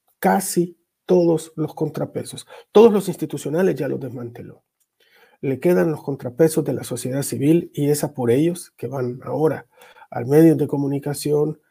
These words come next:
a organizaciones de la sociedad civil, a todo aquel que tenga una opinión crítica o una narrativa distinta a la que decide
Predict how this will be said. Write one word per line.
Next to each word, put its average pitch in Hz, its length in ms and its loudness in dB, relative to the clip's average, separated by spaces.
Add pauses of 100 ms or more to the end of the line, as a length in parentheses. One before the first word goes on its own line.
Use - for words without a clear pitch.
(120)
a - 160 -4
organizaciones 139 880 2
de 139 100 -2
la 127 120 -2
sociedad 127 440 -8
civil, 135 480 -6 (220)
a - 200 -6
todo 165 220 6
aquel 147 300 -2
que 135 100 -6
tenga 135 380 -4
una 131 200 -2
opinión 123 500 -6
crítica 185 800 2 (480)
o - 180 -6
una 139 800 2 (200)
narrativa 143 840 2
distinta 156 880 2
a 139 100 4
la 127 160 0
que 123 160 -4
decide 147 580 2